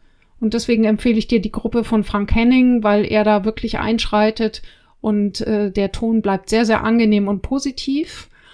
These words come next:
Der Ferienhausverband, den hatten wir. Und natürlich eben, wenn du jetzt sagst, „Ach, hier businessmäßig würde ich auch gerne mich mit dem Thema Netzwerken beschäftigen“,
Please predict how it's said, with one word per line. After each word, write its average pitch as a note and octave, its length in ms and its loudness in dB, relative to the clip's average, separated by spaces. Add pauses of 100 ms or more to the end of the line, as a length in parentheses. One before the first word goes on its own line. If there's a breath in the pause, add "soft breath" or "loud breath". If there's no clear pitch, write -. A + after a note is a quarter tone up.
(680 soft breath)
Der A3+ 100 2
Ferienhausverband, D#4 960 2
den C4 220 2
hatten B3 260 0
wir. A#3+ 380 2
Und A#3+ 180 2
natürlich B3+ 720 0
eben, A#3 340 2
wenn A3 140 4
du A#3 80 2
jetzt G#3+ 240 0
sagst, G#3 340 -2
„Ach, - 240 -2
hier G3+ 460 0 (180)
businessmäßig A#3+ 840 0
würde A3 140 2
ich G#3+ 100 -2
auch B3+ 160 -2
gerne A#3 240 -2
mich A3 220 0
mit A3 120 0
dem G#3+ 140 -2
Thema G#3 320 -2
Netzwerken G3+ 580 -2
beschäftigen“, A3 720 -2